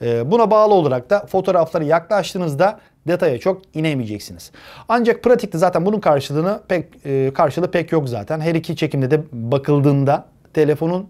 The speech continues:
çektiği fotoğraflar gayet iyi seviyede görünürken özellikle iyi ışık ko-, koşulları altında başarılı karelere imza atabiliyor, e, Realme beş Pro. Fotoğraf örneklerine az sonra zaten geleceğiz. Kamera arayüzünden devam edelim.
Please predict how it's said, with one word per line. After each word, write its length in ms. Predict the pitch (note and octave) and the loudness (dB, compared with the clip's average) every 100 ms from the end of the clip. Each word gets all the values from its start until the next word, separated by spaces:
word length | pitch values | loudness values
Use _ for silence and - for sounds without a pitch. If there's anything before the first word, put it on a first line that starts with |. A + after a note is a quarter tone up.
| _ | _
çektiği 340 | - D3+ - E3+ | -6 -6 -4 -2
fotoğraflar 580 | D#3+ D3 A#2 A2+ E3+ | 0 0 -2 0 -2
gayet 580 | D#3 C3+ C3+ B2+ D3 _ | -2 -2 0 0 -2 _
iyi 140 | C#3+ C3+ | -4 -2
seviyede 360 | B2+ A2+ A#2+ | -2 -2 -2
görünürken 480 | B2+ C#3+ B2+ A#2 F3+ - | 0 0 0 -2 -6 -2
özellikle 600 | C3 C#3 F3 F#3 - G#2 - C#3+ | 2 4 4 0 -4 -6 -8 -4
iyi 200 | F#3 B3 | 0 0
ışık 280 | - D3+ - | 0 -6 -2
ko-, 380 | C3+ C#3+ - | -2 -2 -14
koşulları 440 | A2+ B2 - C3 F3 | -8 -6 -2 2 4
altında 440 | D3+ B2+ D#3 F3+ - - - - _ | 4 2 0 0 -6 -20 -20 -20 _
başarılı 480 | B2+ C3+ - F3 G#3+ | 2 2 4 0 0
karelere 400 | A#3+ E3+ C#3 F3 F#3 - | 2 2 2 -2 -6 -6
imza 380 | C#3+ D3+ E3+ | -4 2 2
atabiliyor, 520 | D#3+ E3 D#3 C#3 E3 F#3 | 2 0 -4 -2 -2 -4
e, 400 | F#3 B2+ A#2+ B2+ | -8 -6 -4 -2
Realme 320 | D3+ C3+ C#3 | -2 -2 -2
beş 220 | D3 - | -2 -4
Pro. 260 | B2+ D#3 E3 - - - | -2 -2 -4 -18 -20 -6
Fotoğraf 360 | - F3+ G3+ F#3 | -2 2 2 2
örneklerine 460 | D#3 C3 B2+ C3+ | 0 0 -2 0
az 100 | E3+ | 0
sonra 200 | C#3+ B2+ | -2 -6
zaten 300 | A#2+ A2+ E3 | -6 -4 -2
geleceğiz. 400 | C#3+ A2+ G2 F2+ - - - _ | 0 0 -2 -10 -16 -20 -20 _
Kamera 320 | F#3 A#3 D4+ | 0 4 4
arayüzünden 540 | C4+ F#3+ D3+ D3+ E3 F3 | 4 4 2 2 2 4
devam 260 | D#3+ D#3 | 4 4
edelim. 300 | D3+ E3 G#3 | 0 -2 -4